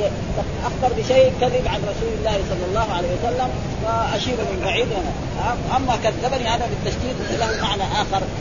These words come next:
فكذبوه يعني يقولوا له: "إنك كذبت على، على الرسول". هذا. ثم ال-، الباب الذي نحن نقرأ فيه، آه، باب كيف يبايع،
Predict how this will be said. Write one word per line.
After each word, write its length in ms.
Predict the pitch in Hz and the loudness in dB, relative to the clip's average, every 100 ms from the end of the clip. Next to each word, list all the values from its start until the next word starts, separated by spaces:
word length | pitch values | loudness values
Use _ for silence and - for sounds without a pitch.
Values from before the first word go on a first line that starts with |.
| - 202 | -2 -2
فكذبوه 580 | 202 202 180 196 247 214 | 0 0 0 0 2 2
يعني 160 | 175 180 | 2 0
يقولوا 200 | 208 226 | 0 0
له: 80 | 208 | 0
"إنك 160 | 190 175 | -2 -2
كذبت 260 | 185 220 - | 0 0 0
على، 200 | 170 170 | 0 2
على 240 | 156 160 160 | 0 0 0
الرسول". 320 | - - 220 233 - - | -2 -2 -2 -2 -2 -4
هذا. 180 | - 302 - - - - | -2 -2 -2 -4 -4 -2
ثم 160 | 277 | 0
ال-، 520 | 226 214 208 190 180 180 | 2 2 2 0 -2 -2
الباب 240 | 180 233 240 | -2 0 2
الذي 240 | 196 185 | 0 -2
نحن 140 | 214 - - | -2 -2 -2
نقرأ 240 | - - - | -2 -4 -2
فيه، 180 | 240 262 - - - | 0 0 -2 -6 -2
آه، 200 | 185 185 - | 0 0 2
باب 240 | 226 220 180 202 165 | 4 4 4 0 0
كيف 140 | 233 220 196 | 0 0 0
يبايع، 340 | 196 226 196 | 0 2 2